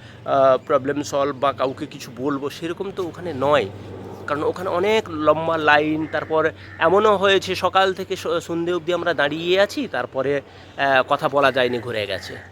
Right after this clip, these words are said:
টাইম হয়ে গেছে, ওনার হয়তো সেই সময়টা বন্ধ হয়ে গেল, কত লোক ঘুরে গেছে, কত বিরক্ত হয়ে লোকজন যায়। তো যাই হোক, আর, উম, যারা দূর দূর থেকে আসতে পারছেন না, অনেক প্রচুর দূরে থাকেন,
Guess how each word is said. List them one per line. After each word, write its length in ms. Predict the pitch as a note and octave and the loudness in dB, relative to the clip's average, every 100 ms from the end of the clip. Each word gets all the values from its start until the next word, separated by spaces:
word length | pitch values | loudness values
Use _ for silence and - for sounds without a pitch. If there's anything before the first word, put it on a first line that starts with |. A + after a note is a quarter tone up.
| - - - - - | -20 -20 -20 -20 0
টাইম 200 | F3 F3 | 2 4
হয়ে 140 | E3 E3 | 2 0
গেছে, 200 | D3+ D#3 | -2 -2
ওনার 220 | D3+ D3 | -2 0
হয়তো 220 | C#3+ D3 | -2 -6
সেই 240 | - D3 | -10 -10
সময়টা 300 | C3+ C#3 C3+ | -8 -8 -6
বন্ধ 260 | B2+ B2+ B2+ | -4 -2 -4
হয়ে 180 | B2+ C#3 | -4 -4
গেল, 160 | D#3 | -4
কত 200 | C#3+ - | -6 -10
লোক 260 | D3 E3+ F#3 C3+ | -4 0 -2 -2
ঘুরে 220 | C3+ C3 | -6 -4
গেছে, 260 | B2 A2+ B2+ | -4 -6 -12
কত 140 | B2 A#2+ | -12 -10
বিরক্ত 380 | A2 A#2 - | -10 -12 -10
হয়ে 200 | A#2 A2 | -10 -8
লোকজন 380 | A2 A2 G#2 A2 | -8 -10 -10 -10
যায়। 220 | G#2 G#2 - - - - - - - | -8 -10 -12 -20 -20 -20 -20 -14 -10
তো 80 | |
যাই 240 | D3+ F#3 F3 | -6 -4 -2
হোক, 200 | D#3 - - _ _ _ _ _ _ _ _ _ _ _ - - _ _ - _ | -4 -8 -18 _ _ _ _ _ _ _ _ _ _ _ -20 -20 _ _ -20 _
আর, 220 | - G#2+ G#2+ | -4 -2 0
উম, 160 | G#2 G#2+ A2 G#2+ | -2 -4 -6 -4
যারা 200 | B2+ B2+ | -2 -4
দূর 180 | A#2+ C#3 D3 | -4 -10 -10
দূর 120 | C#3+ | -12
থেকে 280 | - C3+ F3 F3 - - _ _ - - - - _ _ - - - | -12 -8 -8 -10 -18 -20 _ _ -20 -20 -20 -20 _ _ -20 -20 -10
আসতে 280 | A#2+ C#3+ - | -8 -8 -10
পারছেন 380 | C#3 C3+ - D#3 | -8 -8 -8 -8
না, 340 | D3+ C#3+ B2+ C3 _ - - | -6 -8 -10 -14 _ -20 -8
অনেক 260 | C#3 D#3 | -2 -2
প্রচুর 420 | D3+ D#3+ E3+ D#3+ B2+ | -2 -8 -6 -10 -10
দূরে 260 | C3+ C#3 | -4 -4
থাকেন, 400 | A#2+ A#2+ B2 C3 | -2 -8 -8 -12